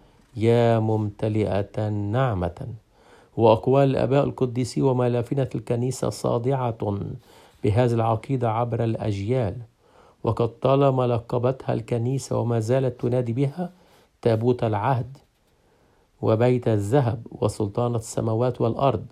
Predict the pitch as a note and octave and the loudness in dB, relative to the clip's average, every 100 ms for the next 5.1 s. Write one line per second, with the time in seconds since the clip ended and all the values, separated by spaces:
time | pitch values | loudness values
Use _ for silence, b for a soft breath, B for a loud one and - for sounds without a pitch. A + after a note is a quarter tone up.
0 | - A2 A2 A2 A2 A#2+ A2+ - A#2 A2+ | -6 -4 -2 -4 -2 -4 -4 -8 -6 -4
1 | G#2+ G#2+ A2 C#3+ A2+ E2+ - _ _ _ | -2 -2 0 2 0 -4 -12 _ _ _
2 | _ _ _ _ _ _ _ _ _ _ | _ _ _ _ _ _ _ _ _ _
3 | B B B - - B2 A#2+ A2 - G#2+ | B B B -2 2 2 2 -2 -2 -2
4 | A2+ B2+ A2+ A#2 A2 G#2+ G#2 A#2 C3+ G2+ | 0 0 0 0 0 0 0 2 2 0